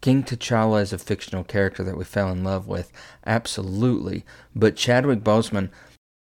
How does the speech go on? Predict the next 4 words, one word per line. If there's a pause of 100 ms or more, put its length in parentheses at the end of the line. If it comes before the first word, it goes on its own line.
(800)
died. (1500)
Lost
a
battle